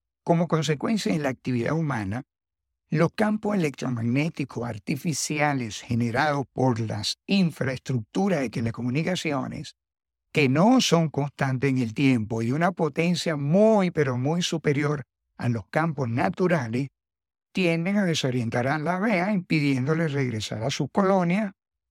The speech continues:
y de esta manera se pueden perder y morir. Además, escuchen este dato. Escuchen este dato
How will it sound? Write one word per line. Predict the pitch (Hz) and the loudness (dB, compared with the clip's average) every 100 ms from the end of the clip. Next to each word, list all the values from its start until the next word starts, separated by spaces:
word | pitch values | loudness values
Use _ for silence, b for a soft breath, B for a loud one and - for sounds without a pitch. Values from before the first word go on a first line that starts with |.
| _ _ | _ _
y | 233 220 | 0 2
de | 220 196 | 2 0
esta | - 180 | 0 0
manera | 190 165 147 156 | 0 0 -2 -4
se | 139 | -6
pueden | 127 147 160 | -4 -2 0
perder | 156 143 147 180 170 - | 0 0 0 0 -2 -4
y | 165 | 0
morir. | 127 113 107 90 - _ _ _ _ _ _ _ _ - | 2 2 0 -2 -8 _ _ _ _ _ _ _ _ -2
Además, | 160 160 160 151 165 170 - | 2 2 2 4 4 2 0
escuchen | - 135 - 160 - 170 | -4 -4 0 0 2 0
este | 175 - 165 151 | -2 -2 -4 -2
dato. | 139 120 92 - - _ _ _ _ _ _ _ _ _ _ _ _ _ | -2 -2 -4 -12 -20 _ _ _ _ _ _ _ _ _ _ _ _ _
Escuchen | _ _ - 202 175 202 | _ _ -4 -2 2 2
este | 180 175 | 2 0
dato | 160 160 135 170 | 0 -2 -2 -6